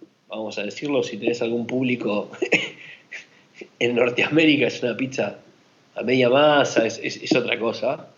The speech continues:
Es como casi un, un pan con queso arriba. Eh, puedo comer hamburguesa, puedo ir a algún lugar a comer un menú, sabiendo que es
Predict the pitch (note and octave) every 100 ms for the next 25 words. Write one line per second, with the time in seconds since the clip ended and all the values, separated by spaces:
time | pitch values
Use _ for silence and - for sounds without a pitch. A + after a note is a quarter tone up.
0 | - - B2+ C3 A#2+ A2+ G#2+ B2+ B2 B2+
1 | A2 G#2+ G2+ - - - B2+ B2+ C#3+ D3+
2 | D3+ A2+ A2 G#2+ A#2 A2+ C3+ C#3+ B2 B2
3 | - _ _ _ _ _ _ _ _ _
4 | _ _ _ _ _ _ _ _ _ -
5 | B2+ B2 A#2 A2 G#2+ G#2 G2+ - - _
6 | _ _ - - _ _ _ _ _ -
7 | _ - E3+ D3+ C#3 D3 C3+ C3+ D3+ E3+
8 | E3 D#3+ C3+ - D3 C#3 C3 C#3+ C#3 D3
9 | D3+ C3 C3+ C#3 C3 C3 D3 D#3 - -
10 | _ _ _ - A2 B2 B2 A2+ A#2 C3+
11 | C#3+ C3+